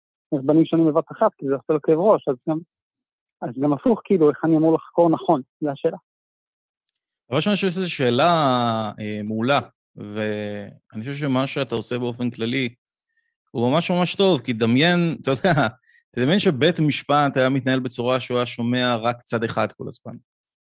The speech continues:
Speaker 2: זאת אומרת, איזה דרך, איזה מין צורה זאת להגיע באמת, אה, אה, לאמת ולהיות אובייקטיבי.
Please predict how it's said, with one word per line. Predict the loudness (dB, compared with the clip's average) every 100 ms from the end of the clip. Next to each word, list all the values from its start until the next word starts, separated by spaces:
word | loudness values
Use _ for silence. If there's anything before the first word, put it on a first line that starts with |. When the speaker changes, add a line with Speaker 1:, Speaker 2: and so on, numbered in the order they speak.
| _
Speaker 2:
זאת | -14
אומרת, | -8
איזה | -6 -6
דרך, | -2 0 2 2 0 -6 -18 _ _ _ _
איזה | -2 0
מין | 0
צורה | 0 0 2 0
זאת | 0
להגיע | -2 0 0
באמת, | 0 -2 -4 -4 -2
אה, | -2 -2 -6 -12 _ _ _ _ -20
אה, | -20 -16
לאמת | -4 0 2 2 2 0
ולהיות | -2 0 -2
אובייקטיבי. | -4 -6 -4 -6 -6